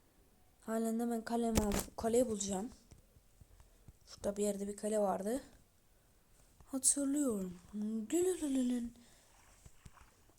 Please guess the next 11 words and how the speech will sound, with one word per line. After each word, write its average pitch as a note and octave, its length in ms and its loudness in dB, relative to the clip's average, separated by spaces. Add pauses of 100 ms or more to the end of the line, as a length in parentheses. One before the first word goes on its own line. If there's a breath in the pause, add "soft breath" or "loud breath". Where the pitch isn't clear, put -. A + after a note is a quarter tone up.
(140)
Az D4 160 6
önce D#4+ 160 4
biz C#4+ 120 2
o E4 80 2
kaleyi D#4 380 4
bulmuştuk C4 640 2
arkadaşlar. G#3 640 -2 (100)
Bir A3+ 480 -4
Bulut A3+ 260 -4
adlı G3+ 360 0
arkadaşımla. G#3+ 720 -6